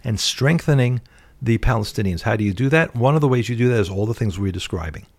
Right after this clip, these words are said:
And they call it through civil society, but it's really political warfare. Now, is that illegal? It's very hard to define, as we've seen, what makes it illegal. Is it unfair? Yes.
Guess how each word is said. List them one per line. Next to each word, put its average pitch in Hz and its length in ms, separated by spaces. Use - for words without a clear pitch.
And 113 100
they 113 80
call 139 280
it 123 80
through 120 140
civil 117 300
society, 98 520
but 131 120
it's - 160
really 151 180
political 113 500
warfare. 87 460
Now, 139 300
is 139 220
that 135 220
illegal? 175 580
It's 135 120
very 175 140
hard 151 240
to 120 100
define, 131 460
as 98 180
we've 107 120
seen, 123 220
what 131 220
makes 120 240
it 110 100
illegal. 92 440
Is 117 160
it 117 80
unfair? 117 500
Yes. 95 460